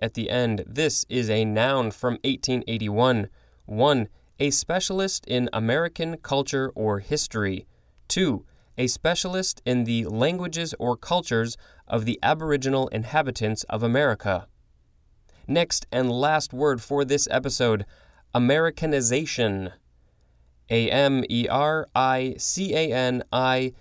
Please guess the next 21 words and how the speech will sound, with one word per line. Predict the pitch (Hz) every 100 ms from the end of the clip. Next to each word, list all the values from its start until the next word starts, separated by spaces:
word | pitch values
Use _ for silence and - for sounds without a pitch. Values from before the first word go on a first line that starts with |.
| - -
Z | 101 110 156 -
A | 127 135 117
T | - 147 139
I | - 127 120
O | - 113 -
N. | 117 147 131 101 - - -
This | 110 139 151
is | 127 127
a | 139
noun | 117 123 131 117
from | - 113 107
eighteen | - 135 - 120 110
fifty-three. | - 147 143 104 - 120 139 117 90 - -
One, | - 135 160 - - - -
the | 117 151 -
act | 160 160 - -
or | 147
process | 131 143 151 - 123 123 - -
of | 113
Americanizing. | 117 117 156 147 127 120 110 104 92 90 90 - - - -
Two, | - 202 135